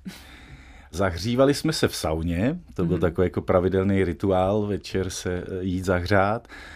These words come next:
Speaker 1: a dovolili jsme si i nějaký horský likér, aby,
Speaker 2: No,
Speaker 1: aby to
Speaker 2: samozřejmě, to já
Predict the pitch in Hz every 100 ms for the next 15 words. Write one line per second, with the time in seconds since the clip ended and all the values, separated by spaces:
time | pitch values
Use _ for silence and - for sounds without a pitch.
0 | - - 92 87 85 85 87 85 - 92
1 | 87 90 92 90 - 92 80 - 90 80
2 | 87 87 82 - 92 82 78 80 - -
3 | 87 82 80 85 80 82 82 76 82 76
4 | 78 113 139 160 165 175 165 165 - 143
5 | 139